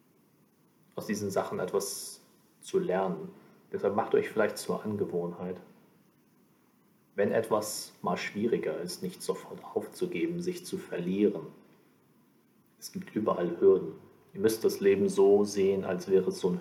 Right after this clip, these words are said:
Hürdenlauf. Vielleicht habt ihr mal die Olympischen Spiele gesehen. Da gibt's ja so einen hundertzehn Meter Hürdenlauf und die müssen da über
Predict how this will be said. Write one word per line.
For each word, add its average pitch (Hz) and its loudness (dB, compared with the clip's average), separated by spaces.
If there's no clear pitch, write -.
Hürdenlauf. 90 6
Vielleicht 107 0
habt 104 0
ihr 98 6
mal 92 4
die 90 0
Olympischen 95 0
Spiele 98 0
gesehen. 85 -4
Da - -12
gibt's 104 4
ja 95 10
so 92 6
einen 92 4
hundertzehn 98 4
Meter 92 2
Hürdenlauf 87 6
und 87 -10
die 90 -2
müssen 101 -4
da 87 2
über 90 0